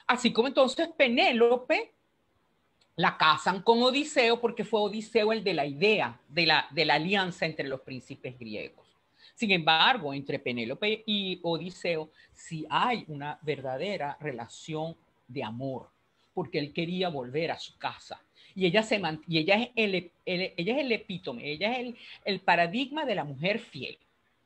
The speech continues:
Y, y, y de la mujer además que se valía hasta de las mismas cosas que hacía el marido, que eran de las tretas. Ella hace el, la treta del, del telar, tres años tela-, tejiendo y destejiendo.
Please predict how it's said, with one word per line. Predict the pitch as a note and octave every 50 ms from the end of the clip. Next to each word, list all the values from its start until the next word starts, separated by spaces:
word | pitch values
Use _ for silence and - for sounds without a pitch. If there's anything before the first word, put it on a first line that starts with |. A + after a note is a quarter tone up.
| _ _ _ _ _ _ _ _ _
Y, | - F#3+ G3 G3+ G#3 -
y, | A#3 G#3+ G#3+ G#3+ - A3
y |
de | G#3 A3+
la | G3+ G3+
mujer | F#3 F#3 G3 G#3+ C4+
además | E4 E4 C4+ B3 C4 C#4+ -
que | - F#4 E4
se | - - - B3+ A#3
valía | G#3+ G3+ G3+ A3 C#4 E4 F#4+
hasta | - - B3 - - B3
de | A#3 G#3+
las | G#3 G#3+ G3
mismas | A3 B3 B3 C4 C#4+ D#4+ E4 - -
cosas | - D4 C#4 C#4+ C#4 E4 E4+ -
que | -
hacía | C#4 - - A3 G3
el | F#3+
marido, | G#3 G#3 F3+ E3 C#3+ B2+ A#2+
que | - E3
eran | D#3+ F#3+ G#3
de | G#3 A3+
las | G3 C#3 - -
tretas. | - E3+ D3+ C3+ - - - - - - - _ _ _ _ _ _ _ _ _ _ -
Ella | F#3+ G3+ G#3+ B3+ B3
hace | B3 A#3+ D4
el, | C4 B3+ - -
la | G#3 G3+ F#3+
treta | - G3+ G3+ G3 - A#3
del, | B3 A#3+ A#3 A3+ -
del | - G3+ F#3 F3+ -
telar, | - F3+ E3 D#3+ D3+ C#3+ - - _ _
tres | - A#3+ C4 B3 B3 -
años | B3 A#3+ A#3+ A#3+ A#3+ A#3+ A#3+ -
tela-, | - G#3+ F#3+ F#3 E3+ - D3+ E3 E3
tejiendo | - F#3 F3+ F3+ G#3 G3 G3 A3
y |
destejiendo. | G#3+ G#3+ G3+ G#3+ - E3+ - - C#3 C3+ A#2 A#2 G#2+ E2+ F#2 -